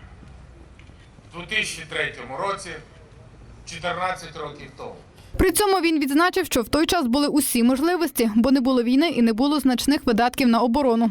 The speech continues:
Speaker 2: Президент також поспілкувався з персоналом поліклініки та подякував лікарям за їх роботу.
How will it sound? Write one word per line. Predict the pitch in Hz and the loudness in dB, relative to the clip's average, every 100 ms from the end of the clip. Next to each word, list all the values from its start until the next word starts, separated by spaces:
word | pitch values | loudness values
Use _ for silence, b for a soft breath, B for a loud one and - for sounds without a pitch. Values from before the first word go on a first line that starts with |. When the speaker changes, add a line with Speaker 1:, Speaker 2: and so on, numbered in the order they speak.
| 214 | 0
Speaker 2:
Президент | 269 285 277 240 | 0 2 2 0
також | 247 233 254 | -2 0 0
поспілкувався | - 254 262 240 240 240 247 | 0 0 2 2 4 2 0
з | - | -2
персоналом | 233 220 233 247 330 302 | 0 2 2 2 2 0
поліклініки | 330 302 311 330 330 294 | 0 0 0 0 0 -2
та | 247 | -2
подякував | 214 214 220 220 294 285 | 0 0 0 2 2 2
лікарям | 285 302 302 302 | 0 0 0 -2
за | 330 | -2
їх | 226 202 | -2 -2
роботу. | 262 254 196 220 | 0 2 2 0